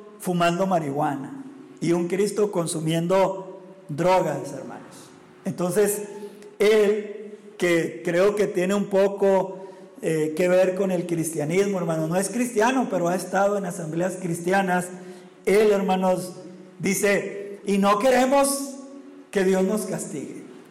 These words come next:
Si se están burlando del Hijo de Dios.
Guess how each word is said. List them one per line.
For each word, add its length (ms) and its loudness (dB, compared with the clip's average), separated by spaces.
Si 100 -8
se 100 0
están 260 0
burlando 440 0
del 160 0
Hijo 180 -4
de 120 0
Dios. 580 -8